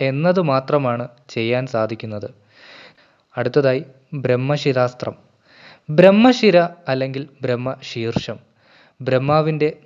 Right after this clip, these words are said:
നാല് മുഖങ്ങളോട് സാദൃശ്യമുള്ള അസ്ത്രമാണ് ബ്രഹ്മശിര. ബ്രഹ്മാസ്ത്രത്തേക്കാൾ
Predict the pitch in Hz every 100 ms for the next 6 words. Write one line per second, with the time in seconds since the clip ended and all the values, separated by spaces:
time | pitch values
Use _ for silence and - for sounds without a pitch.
0 | 139 131 143 180 208 165 139 160 175 170
1 | 170 165 131 135 151 160 180 160 135 135
2 | - 117 - 147 127 120 127 _ - 113
3 | 110 117 117 113 107 - _ _ _ -
4 | - - - - 127 127 139 147 156 156
5 | 156 156 147 151